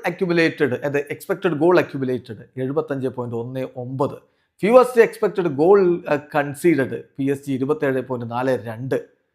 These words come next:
മോസ്റ്റ് ബിഗ് ചാൻസസ് ക്രിയേറ്റഡ് പി എസ് സി ആണ്, നൂറ്റി അൻപത്. മോസ്റ്റ് ഷോട്ട്സ് പെർ ഗോൾ പി എസ് ജി ആണ്, പതിനെട്ട് പോയിന്റ് ഏഴ്. മോസ്റ്റ് touches in penalty area പി എസ് ജി ആണ്, പെർ ഗെയിം ആണ് പറയുന്നത്, ഇതൊക്കെ ആവറേജ് ആണ്.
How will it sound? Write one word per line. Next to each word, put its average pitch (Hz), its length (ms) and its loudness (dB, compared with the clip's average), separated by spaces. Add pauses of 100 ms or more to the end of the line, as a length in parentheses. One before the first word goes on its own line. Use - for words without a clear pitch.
(240)
മോസ്റ്റ് 180 360 -2
ബിഗ് 143 180 -2
ചാൻസസ് 175 460 -4
ക്രിയേറ്റഡ് 139 540 -4
പി 131 100 -8
എസ് 135 240 -6
സി 139 60 -6
ആണ്, 117 240 -4
നൂറ്റി 131 260 -6
അൻപത്. 127 680 -2 (200)
മോസ്റ്റ് 190 340 2
ഷോട്ട്സ് 214 400 4
പെർ 202 120 4
ഗോൾ 151 380 4
പി 135 180 -4
എസ് 156 240 -2
ജി 170 80 4
ആണ്, 120 240 0 (160)
പതിനെട്ട് 131 420 -4
പോയിന്റ് 120 220 -4
ഏഴ്. 147 340 2 (380)
മോസ്റ്റ് 190 280 2
touches 196 400 4
in 202 120 -2
penalty 185 580 6
area 143 180 2 (220)
പി 135 60 -8
എസ് 170 220 -4
ജി 165 140 2
ആണ്, 123 240 0
പെർ 165 120 2
ഗെയിം 151 320 2
ആണ് 139 100 0
പറയുന്നത്, 127 360 -2
ഇതൊക്കെ 160 220 -2
ആവറേജ് 165 320 4
ആണ്. 139 180 -2